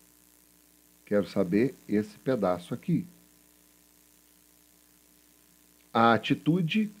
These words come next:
do rapaz foi notável. Do rapaz. Rapaz, você tá exercendo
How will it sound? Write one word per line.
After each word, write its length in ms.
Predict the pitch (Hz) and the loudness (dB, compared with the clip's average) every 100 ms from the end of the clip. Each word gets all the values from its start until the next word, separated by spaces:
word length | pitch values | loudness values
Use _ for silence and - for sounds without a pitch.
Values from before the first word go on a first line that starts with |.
| - _ _ - | -20 _ _ -20
do 380 | 104 143 190 196 - _ _ | 4 6 6 2 -8 _ _
rapaz 840 | - 139 - 117 127 131 - - - _ | 0 0 4 4 4 0 -10 -20 -20 _
foi 460 | - 113 113 127 135 - _ | -4 4 4 4 -4 -16 _
notável. 640 | 101 104 - 175 120 87 85 - _ _ _ _ _ _ _ _ _ _ _ _ | -6 -2 6 6 6 0 -14 -18 _ _ _ _ _ _ _ _ _ _ _ _
Do 480 | - 92 160 208 196 - | -20 4 8 10 8 -2
rapaz. 960 | - - 139 - 110 95 - - - - _ _ _ _ _ _ _ _ _ _ _ _ _ _ _ | -16 -4 -4 0 0 0 -6 -20 -20 -20 _ _ _ _ _ _ _ _ _ _ _ _ _ _ _
Rapaz, 720 | - 123 156 139 101 - - - _ | -6 4 6 8 4 -4 -20 -20 _
você 180 | - 123 | -4 -4
tá 400 | - 156 165 - - | 4 6 6 0 -4
exercendo 1160 | - 120 120 117 - - - 160 170 147 165 151 | 2 4 4 2 0 -4 2 4 4 2 0 0